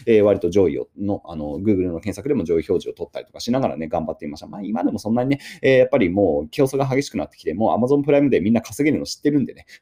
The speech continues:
<laughs> いや、もう多分競争が激しくて、そこまで稼ぐのは難しいかなという感じがしますが、えー、まあ、でも普通にこう、セールとしてお得で面白いセールなんで、あの、まあ、それは普通にネタとしてね、皆さんにもお、お伝えしたいので、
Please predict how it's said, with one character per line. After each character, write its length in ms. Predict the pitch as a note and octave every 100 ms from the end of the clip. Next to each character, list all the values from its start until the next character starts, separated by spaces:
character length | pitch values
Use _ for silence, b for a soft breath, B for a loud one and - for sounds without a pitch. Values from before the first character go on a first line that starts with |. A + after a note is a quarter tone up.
| B
<laughs> 520 | C#3+ - A#2+ B3+ B3+ A#2
い 40 |
や、 80 | A2
も 140 | B2+
う 40 | A#2+
多 80 |
分 140 | G#2+ D#2+
競 140 | G#2+
争 140 | G#2 G2
が 120 | G2+
激 80 | F#2+
し 80 |
く 20 | -
て、 40 |
そ 140 | - G2+
こ 80 |
ま 80 | C3
で 80 | G#2
稼 180 | D#2 F2+
ぐ 80 | D2
の 100 | C#2+
は 80 |
難 140 | D2+ E2+
し 100 | -
い 60 |
か 80 | C#2+
な 80 | F2
と 80 | A2+
い 20 |
う 20 |
感 120 | C3 C#3+
じ 60 |
が 80 | D#3+
し 100 | D3+
ま 120 | E3+
す 120 | -
が、 140 | D#3 F3 B A3
え 100 | D#3
ー、 20 |
ま 120 | F3
あ、 40 | C3+
で 60 |
も 120 | B2 -
普 80 |
通 120 | - D#3
に 100 | D3+
こ 120 | F#2
う、 20 |
セ 140 | -
ー 20 | C#3
ル 60 |
と 80 | C#3
し 80 | -
て 60 |
お 100 | F2+
得 340 | G#2+ - C3+ C3
で 180 | B2 A#2
面 180 | A2 B2
白 160 | C3+
い 60 | F2
セ 120 | D2
ー 20 |
ル 80 | D2+
な 120 | D2
ん 60 | C2+
で、 120 | -
あ 80 | F2+
の、 240 | E2 D#2
ま 140 | F2+ A2
あ、 20 |
そ 120 | -
れ 80 | G#2+
は 40 |
普 60 | G2+
通 100 | G#2
に 40 | F2
ネ 100 | E2
タ 120 | G2+
と 80 | -
し 80 |
て 80 | -
ね、 80 | G2
皆 160 | D2 E2+
さ 120 | D2+
ん 40 |
に 60 | A1+
も 80 | D#2
お、 20 |
お 40 | - G2 -
伝 120 | G2+ E2+
え 20 |
し 80 | -
た 100 | G#2
い 60 |
の 120 | F2
で、 120 | C3